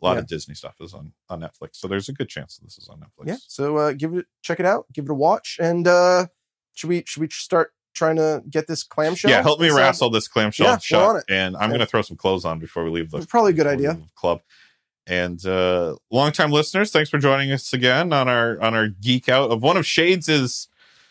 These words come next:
Speaker 2: Favorite movies.
Speaker 1: favorite movies. I mean,
Speaker 2: Whew.
Speaker 1: I don't think I
Speaker 2: I
Speaker 1: can
Speaker 2: was so excited when Sketch said yes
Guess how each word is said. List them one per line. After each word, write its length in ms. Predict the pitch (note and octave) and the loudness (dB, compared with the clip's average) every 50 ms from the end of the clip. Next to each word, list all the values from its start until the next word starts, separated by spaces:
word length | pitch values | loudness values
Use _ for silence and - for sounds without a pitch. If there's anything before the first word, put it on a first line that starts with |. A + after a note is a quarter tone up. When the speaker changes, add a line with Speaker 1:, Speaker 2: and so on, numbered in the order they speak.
| _ _ _ | _ _ _
Speaker 2:
Favorite 340 | - G#3 G3 F3+ D#3+ - | 2 4 4 4 2 0
movies. 340 | C3+ B2+ B2 A#2 A#2+ A#2+ - | -4 -6 -4 -4 -4 -6 -6
Speaker 1:
favorite 420 | - - E3+ F3 F3 D3+ C3+ B2 A#2 | -2 2 4 4 6 6 4 2 2
movies. 280 | A#2+ A#2 A2 G#2+ G2+ G2+ | 2 2 2 0 0 0
I 100 | A2+ A#2+ | -2 0
mean, 400 | A#2 A#2+ A#2 A2 A2 G#2+ G2+ _ _ _ _ _ _ _ _ _ - | 0 0 0 0 -2 -4 -6 _ _ _ _ _ _ _ _ _ -4
Speaker 2:
Whew. 160 | - F4 D#4 - - - - | -2 -2 -2 -2 -4 -8 -2
Speaker 1:
I 140 | A#2 A#2+ B2 | 0 2 2
don't 200 | B2+ B2+ B2 - | 4 2 0 2
think 180 | - A#2+ G#2+ - - | 0 -2 -2 -2 -2
I 60 | G2 G2+ | -2 2
Speaker 2:
I 20 | |
Speaker 1:
can 160 | F3 F#3+ A3 A3 | 4 4 4 4
Speaker 2:
was 160 | F#3+ - - | 4 2 0
so 200 | - - F#3 F3 | 0 2 2 2
excited 540 | F3 - - - E3 D#3 D3+ D#3 D3+ C#3 C#3 | 2 0 0 2 2 2 2 2 0 -2 -4
when 340 | C3+ C#3 C3 C3 C3 B2+ | -4 -4 -4 -4 -4 -6
Sketch 400 | A#2 - - C#3+ B2+ - - - | -8 -8 -4 -4 -4 -4 -6 -10
said 340 | - - B2+ B2 B2 A#2 A#2 - | -6 -4 -4 -2 -4 -4 -8 -8
yes 440 | A#2 B2+ A2+ G#2+ - - - - | -6 -6 -6 -6 -6 -8 -10 -10